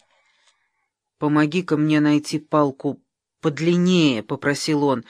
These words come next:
«Я думаю, мы вполне могли бы забраться в кабину и кое-что посмотреть». «Кое-что посмотреть? Что ты надеешься там найти?»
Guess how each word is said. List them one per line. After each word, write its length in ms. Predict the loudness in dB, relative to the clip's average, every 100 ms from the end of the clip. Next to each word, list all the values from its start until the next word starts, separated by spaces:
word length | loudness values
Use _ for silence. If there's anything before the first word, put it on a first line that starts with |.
| -18 -20 -20 _ _ -6
«Я 260 | 0 2
думаю, 460 | 2 0 2 2 2
мы 120 | 0
вполне 440 | -2 0 0 0
могли 300 | 0 0 0
бы 120 | -2 0
забраться 520 | 0 2 0 0 -6
в 80 | -4
кабину 580 | -4 -2 -2 0 -2 -4 -16 -6
и 100 | -6
кое-что 640 | -4 0 2 2 0 -2 -4
посмотреть». 920 | -4 -4 -2 -2 -4 -6 -8 -12 -16 _ _ _ _ _
«Кое-что 760 | -2 2 4 2 -2 -4 -4
посмотреть? 1000 | -4 -8 -4 -4 -2 -2 -2 0 -2 -8 -16 _ _ _ _
Что 300 | -10 -2 0
ты 140 | 2
надеешься 640 | 2 2 2 2 2 2 -2
там 280 | 2 2 2
найти?» 600 | 2 0 -2 -4 -4 -6